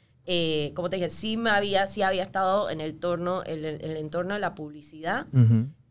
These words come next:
Speaker 1: Eh, sí me había empapado con eso, había tenido experiencia ahí, tuve, hablé con, con la gente de Publi cuatro en un momento, con los Bárcenas, o sea, t-, tuve bastante feedback también. Yo
Speaker 2: Ujú.
Speaker 1: sabía que yo no quería entrar a una agencia publicitaria como que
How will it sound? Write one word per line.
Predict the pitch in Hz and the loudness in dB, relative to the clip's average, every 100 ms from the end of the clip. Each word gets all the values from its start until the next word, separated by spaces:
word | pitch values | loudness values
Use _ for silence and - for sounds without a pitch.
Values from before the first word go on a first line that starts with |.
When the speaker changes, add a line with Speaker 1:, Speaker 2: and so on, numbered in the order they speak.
| _ | _
Speaker 1:
Eh, | 170 165 160 147 147 143 | -8 -6 -4 -4 -6 -8
sí | 185 | -10
me | 180 | -6
había | 180 | -4
empapado | 185 196 160 185 190 208 | -4 -4 -4 0 0 0
con | 196 170 | -4 -8
eso, | 190 190 208 190 | -8 -6 -4 -2
había | 165 160 180 | -2 -4 -6
tenido | 170 160 | -6 -6
experiencia | 180 - 156 156 151 170 | -6 -8 -8 -8 -6 -4
ahí, | 170 220 240 240 226 | -4 -2 -4 -4 -6
tuve, | 190 180 185 185 165 147 143 - - _ _ - | -6 -2 0 0 0 -4 -8 -18 -20 _ _ -2
hablé | 160 160 165 160 | 0 0 0 -2
con, | 170 190 175 160 147 143 - | -4 -4 -2 -2 -4 -8 -12
con | - 156 156 | -20 -16 -8
la | 147 | -6
gente | 151 143 | -6 -6
de | 156 156 | -8 -8
Publi | 160 151 147 | -10 -12 -4
cuatro | 208 202 202 196 | 4 4 4 -2
en | |
un | 180 | -4
momento, | 180 180 185 185 180 185 180 180 | -4 -2 -2 -2 -4 -2 -2 -2
con | 165 156 | -4 -6
los | 151 156 | -4 -4
Bárcenas, | 170 208 202 202 185 | 0 -2 -2 -6 -6
o | |
sea, | 165 160 151 | -4 -4 -4
t-, | 147 - | -6 -10
tuve | - 240 254 247 | -8 2 4 4
bastante | 202 - 202 202 208 | 2 0 -2 -2 -6
feedback | - 240 220 175 190 190 | -6 -8 -6 -2 -4 -2
también. | 156 160 175 165 160 | -8 -6 -4 -4 -2
Yo | 131 | 2
Speaker 2:
Ujú. | 117 | 4
Speaker 1:
sabía | 180 - | 4 2
que | 254 | -2
yo | - | -6
no | 170 | -8
quería | 165 147 | -8 -8
entrar | 151 - | -8 -8
a | 156 | -6
una | 170 170 170 | -4 -4 -4
agencia | 156 143 151 160 160 175 | -6 -8 -8 -6 -6 -6
publicitaria | 165 151 143 147 151 165 | -8 -12 -16 -14 -10 -10
como | 170 156 147 | -8 -10 -10
que | 135 131 | -14 -18